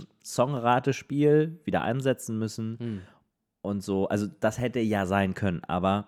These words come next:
Speaker 2: Ja.
Speaker 1: wir wissen ja, Schröder und Ferch ist immer alles echt und live und
Speaker 2: Und
Speaker 1: ungeschnitten
Speaker 2: fehlerfrei.
Speaker 1: und unzensiert. Ähm, also deswegen kann nicht sein, dass wir
Speaker 2: Mhm.
Speaker 1: darüber schon mal gesprochen haben.
Speaker 2: Auf keinen
Speaker 1: Auf gar
Speaker 2: Fall.
Speaker 1: keinen Fall.
Speaker 2: Auf gar keinen Fall.
Speaker 1: Mhm.
Speaker 2: Nee, also
Speaker 1: Aber
Speaker 2: deswegen,
Speaker 1: sag ruhig.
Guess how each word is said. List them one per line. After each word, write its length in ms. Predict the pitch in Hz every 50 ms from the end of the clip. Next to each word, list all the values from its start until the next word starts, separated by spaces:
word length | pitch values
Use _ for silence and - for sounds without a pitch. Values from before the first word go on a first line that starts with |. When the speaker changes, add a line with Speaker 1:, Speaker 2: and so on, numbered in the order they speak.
| _
Speaker 2:
Ja. 240 | - 110 110 110 110
Speaker 1:
wir 100 | 98 87
wissen 200 | 101 101 - 120
ja, 100 | 113 110
Schröder 280 | 107 - 101 98 95 87
und 100 | 82 85
Ferch 360 | - 98 104 120 127 - - _ -
ist 200 | - - - -
immer 240 | 104 113 113 - -
alles 260 | 90 90 85 - -
echt 240 | - 98 - - -
und 140 | - 82 82
live 340 | 80 85 90 98 110 - -
und 160 | - 80 -
Speaker 2:
Und 100 | - 95
Speaker 1:
ungeschnitten 400 | 107 110 107 98 104 104 82 107
Speaker 2:
fehlerfrei. 180 | 98 76 69 -
Speaker 1:
und 80 | -
unzensiert. 640 | - 104 - - 104 101 95 98 107 117 123 123 - _ _ _ _ _ _ _ _ _ _ _ _ _ _ _ _ -
Ähm, 420 | - 101 98 95 95 95 95 92 87 - _ _ _ _ _ _ _ _ _ _ _ _ _ - _ _ _ _ _ _ _ _ _ _ _ _ _ _ -
also 200 | 104 104 107 - _ _ _ _
deswegen 320 | - 98 - - 92 85 82
kann 180 | - 101 98
nicht 140 | 95 87 -
sein, 260 | - 80 76 71 69
dass 140 | 71 76 76
wir 60 | 92
Speaker 2:
Mhm. 40 | 73
Speaker 1:
darüber 200 | 78 73 76 71
schon 300 | - - 80 73 67 - - -
mal 260 | - 80 73 71 71
gesprochen 480 | 71 - - - - 76 - - 73 71
haben. 180 | 71 73 - - - _ _ _ _ -
Speaker 2:
Auf 60 | - -
keinen 80 | 101 95
Speaker 1:
Auf 100 | 95 -
gar 60 | 101 87
Speaker 2:
Fall. 40 | 87
Speaker 1:
keinen 200 | - - 67 -
Fall. 180 | - - - - _ _ -
Speaker 2:
Auf 140 | 101 -
gar 120 | - 107 107
keinen 120 | 110 87
Fall. 200 | - - 92 90 - _ _ _ -
Speaker 1:
Mhm. 160 | 90 78 76 - 73 71 - _ _ _ _ _ _ _ _ _ _ _ _ _ _ _ _ _ -
Speaker 2:
Nee, 120 | 123 113 107
also 180 | - 104 104 101
Speaker 1:
Aber 160 | 107 107 127
Speaker 2:
deswegen, 140 | 123 139 117
Speaker 1:
sag 80 | 90
ruhig. 220 | 90 76 71 -